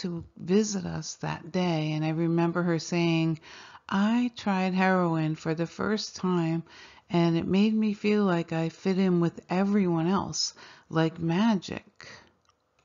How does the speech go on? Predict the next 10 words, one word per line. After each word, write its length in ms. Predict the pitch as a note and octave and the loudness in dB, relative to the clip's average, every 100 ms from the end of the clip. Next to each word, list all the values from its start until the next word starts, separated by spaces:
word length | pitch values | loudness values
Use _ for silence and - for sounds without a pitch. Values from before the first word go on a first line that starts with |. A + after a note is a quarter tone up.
| _ _ _ _ _ _ _ _ _ | _ _ _ _ _ _ _ _ _
She 180 | - A3 | 0 4
eventually 500 | G3+ G3+ F#3+ F3+ E3 | 4 4 0 0 0
went 220 | D#3+ D#3 | 2 0
from 300 | - - E3 | -4 -4 -4
pole 260 | E3 E3+ E3 | -2 0 0
dancing 720 | E3 E3 D#3+ - E3 D#3 D#3+ | 2 2 0 0 0 2 0
to 260 | D#3 F3 D#3+ | -2 -2 0
being 380 | E3 E3 D#3+ | 0 0 0
a 80 | D#3+ | -2
hooker 580 | D#3 A3 G#3+ E3 D#3+ D#3+ | 0 -2 0 0 0 -6